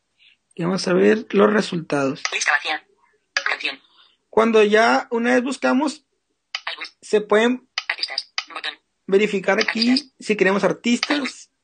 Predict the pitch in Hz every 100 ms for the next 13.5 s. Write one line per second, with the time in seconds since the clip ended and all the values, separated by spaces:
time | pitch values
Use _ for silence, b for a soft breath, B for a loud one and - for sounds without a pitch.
0 | _ 180 214 226 294 302 285 - - -
1 | _ 180 180 175 151 - 180 190 208 -
2 | 160 190 190 175 160 131 135 - - 156
3 | 156 160 165 - - - - _ _ _
4 | _ _ 185 208 285 - - - - -
5 | - - 143 135 - - 165 - - 139
6 | - 135 135 - - - 151 147 _ _
7 | - - 156 151 _ _ - - - -
8 | - _ - - 147 135 _ _ - 151
9 | 151 _ - - 185 - - 131 _ _
10 | 156 151 147 - 170 165 156 - 139 _
11 | _ - 170 - 147 - 135 _ _ -
12 | 190 - - _ _ _ _ _ _ _
13 | _ - - 165